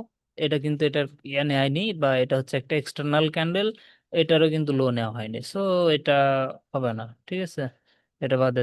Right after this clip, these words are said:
দিলাম। এবার হচ্ছে আমরা পরেরটা দেখব, একটু জুম আউট করে নিচ্ছেন, ঠিক হয়ে যাবে। আচ্ছা, এখানে দেখেন এইটা কি? এটা হচ্ছে আমাদের হায়েস্ট পয়েন্ট, এবং এই ক্যান্ডেলটা হচ্ছে, আচ্ছা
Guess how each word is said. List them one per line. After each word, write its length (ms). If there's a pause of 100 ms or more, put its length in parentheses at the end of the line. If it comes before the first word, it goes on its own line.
দিলাম। 220 (1200)
এবার 200
হচ্ছে 240
আমরা 180 (580)
পরেরটা 320 (100)
দেখব, 220 (1800)
একটু 200 (100)
জুম 220
আউট 200
করে 180
নিচ্ছেন, 280 (480)
ঠিক 180
হয়ে 160
যাবে। 160 (760)
আচ্ছা, 260 (480)
এখানে 240 (100)
দেখেন 260 (320)
এইটা 200 (100)
কি? 100 (220)
এটা 240
হচ্ছে 240
আমাদের 220 (100)
হায়েস্ট 280 (120)
পয়েন্ট, 260 (180)
এবং 200 (720)
এই 220
ক্যান্ডেলটা 440
হচ্ছে, 240
আচ্ছা 160